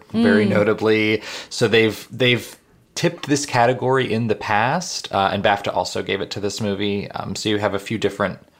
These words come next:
Speaker 1: pockets from the industry indicating they like this movie. Um, the D G A went with Fire of Love, which I, I love that movie. Um, to me, that makes sense as a director's choice, though, because it is so innovatively done.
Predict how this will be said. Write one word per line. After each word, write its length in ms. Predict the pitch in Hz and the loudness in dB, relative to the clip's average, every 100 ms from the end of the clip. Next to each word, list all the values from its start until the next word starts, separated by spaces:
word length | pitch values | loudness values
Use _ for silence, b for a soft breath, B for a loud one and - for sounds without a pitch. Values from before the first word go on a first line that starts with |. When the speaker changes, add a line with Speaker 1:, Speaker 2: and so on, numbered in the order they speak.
| - | -6
Speaker 1:
pockets 800 | - 101 - 107 - - - - | 0 2 2 0 -2 -10 -10 -10
from 220 | - 117 | -2 0
the 100 | 101 | 2
industry 640 | 98 95 - 101 95 95 - B B B | 0 -2 -2 0 0 -2 -8 B B B
indicating 600 | 117 110 110 - 98 98 | -2 0 0 0 0 2
they 120 | 95 | 2
like 300 | 92 92 - - | 4 2 0 -8
this 200 | 101 117 | -4 0
movie. 480 | 107 107 113 123 - - | 0 0 -2 -4 -6 0
Um, 640 | 95 95 92 92 92 95 _ B B B B | 2 2 0 -4 -8 -10 _ B B B B
the 80 | 143 | 2
D 100 | 160 | 4
G 200 | 151 147 | 4 4
A 80 | 131 | 6
went 160 | 139 107 | 4 0
with 120 | 123 | 0
Fire 320 | 120 107 110 | 2 4 2
of 80 | 98 | 2
Love, 440 | 92 92 113 120 - | 2 2 0 -6 -12
which 200 | 95 - | -8 -6
I, 320 | - 95 95 | -2 0 -2
I 160 | 87 95 | -2 -2
love 240 | 92 92 | 0 0
that 180 | 98 98 | 0 2
movie. 480 | 104 104 113 113 113 B B B - | 0 0 0 0 -2 B B B -2
Um, 640 | 98 95 95 92 87 - _ _ - - | 2 2 2 -2 -6 -10 _ _ -8 0
to 120 | 165 | 4
me, 200 | 190 208 | 6 6
that 240 | 160 - | 6 4
makes 260 | 127 131 - | -2 -2 -2
sense 260 | 110 110 120 | -2 -2 -2
as 60 | |
a 60 | 123 | 2
director's 320 | 127 127 131 | 2 2 -2
choice, 280 | - 123 - | 0 0 2
though, 180 | 120 110 | 0 0
because 260 | 107 98 | -2 -2
it 80 | 98 | 0
is 160 | 98 - | 0 2
so 340 | 98 95 92 | 2 2 0
innovatively 1000 | - 95 92 95 90 92 92 90 87 - | -2 -2 0 0 0 0 0 -2 -4 -4
done. 640 | - 90 98 113 147 165 | -2 2 2 2 2 0